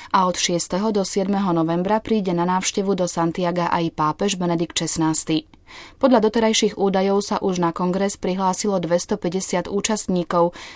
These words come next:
zo sedemdesiatich piatich krajín sveta.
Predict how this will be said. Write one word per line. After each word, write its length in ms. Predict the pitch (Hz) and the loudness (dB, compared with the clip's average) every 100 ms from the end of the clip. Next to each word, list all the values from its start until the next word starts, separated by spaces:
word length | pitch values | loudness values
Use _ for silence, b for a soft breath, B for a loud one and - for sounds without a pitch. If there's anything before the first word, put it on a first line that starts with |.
| - | -4
zo 80 | 175 | 0
sedemdesiatich 800 | 208 214 208 214 - 214 226 - | 2 2 4 2 2 -2 -2 -2
piatich 400 | 180 175 196 - | -4 -2 -6 -4
krajín 320 | 170 165 175 | -2 0 0
sveta. 480 | - 170 175 170 | -2 -4 0 0